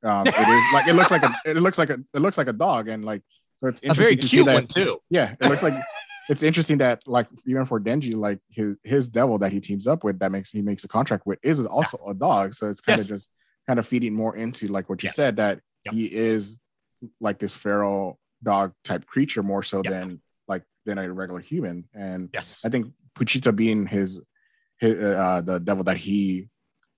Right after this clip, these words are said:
Speaker 1: makes a contract with is, is even more interesting that, that, that is kinda who Denji is fated to be. <laughs>
Speaker 2: Yes,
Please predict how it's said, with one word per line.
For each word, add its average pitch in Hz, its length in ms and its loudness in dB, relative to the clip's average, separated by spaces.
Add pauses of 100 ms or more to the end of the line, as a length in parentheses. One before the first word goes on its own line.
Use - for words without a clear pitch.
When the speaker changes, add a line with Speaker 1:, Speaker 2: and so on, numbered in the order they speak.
(100)
Speaker 1:
makes 104 180 -2
a - 40 -8
contract 104 340 0
with 92 140 0
is, 92 220 0
is 92 240 -6
even 98 200 2
more 92 200 0
interesting 92 360 -8
that, 80 220 -4
that, 80 180 -4
that 85 160 0
is 80 80 -4
kinda 80 400 -6 (1000)
who 120 160 4
Denji 101 300 0
is - 100 -6
fated 92 280 0
to - 80 -14
be. 190 180 -2
<laughs> - 340 -4 (480)
Speaker 2:
Yes, - 420 -2